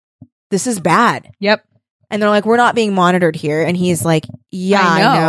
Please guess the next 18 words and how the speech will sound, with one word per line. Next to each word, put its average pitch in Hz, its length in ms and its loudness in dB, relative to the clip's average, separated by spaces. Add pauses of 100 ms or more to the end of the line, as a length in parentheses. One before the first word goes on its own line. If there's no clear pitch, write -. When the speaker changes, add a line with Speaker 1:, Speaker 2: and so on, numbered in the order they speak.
(180)
Speaker 1:
know." 151 60 -6
Speaker 2:
I'm 190 100 -4
being 190 160 0
honest. 180 580 -2 (360)
Speaker 1:
And 196 100 -2
he's 254 300 -4
kinda 381 260 -4
right. 226 300 0
Like, 180 160 0
it 196 100 2
is, 262 160 -2 (480)
especially 311 480 0
knowing 247 180 0
what 214 60 -4
we 208 100 -4
know 165 500 0 (120)
about 160 180 0
him. 160 160 -4